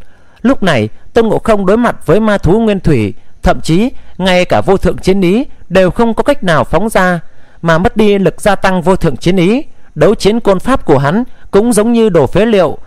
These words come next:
không còn chút lực công kích nào. Hiện tại, linh hồn của Huống Thiên Minh đang bị tổn thương, khống chế thiên đạo chi nhận cũng bị ảnh hưởng. Cổ bàn quan sát cơ hội mà hành động,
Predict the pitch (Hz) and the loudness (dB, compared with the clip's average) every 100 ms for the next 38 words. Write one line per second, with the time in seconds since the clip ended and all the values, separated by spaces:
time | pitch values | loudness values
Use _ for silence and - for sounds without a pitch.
0 | - - 208 196 202 - 269 190 - 196 | -16 -2 0 2 0 0 0 0 0 0
1 | 185 262 - 147 120 92 - - - - | 0 0 0 0 0 -2 -6 -16 -18 -20
2 | - 165 165 - 160 131 - - 226 226 | -4 -2 0 0 0 -2 -8 -2 0 2
3 | 180 131 131 117 208 233 202 196 190 - | 2 2 0 2 2 0 2 0 0 -4
4 | - 196 190 180 135 135 110 - 185 170 | -2 -2 0 -2 -2 0 0 0 0 0
5 | - - - - 202 226 208 233 254 214 | -6 -12 -18 -4 -2 0 0 0 0 0
6 | 180 - 233 196 147 - - - 247 233 | -2 0 0 0 -2 -4 -14 -2 2 2
7 | 202 147 120 139 98 95 - - - - | 2 -2 0 0 0 -4 -10 -20 -20 -20
8 | _ - 156 131 143 131 - 185 180 247 | _ -4 0 2 2 0 0 -2 0 -2
9 | - 196 160 147 - - 175 170 160 151 | 0 0 2 0 -2 -4 -2 0 0 0
10 | 147 | 0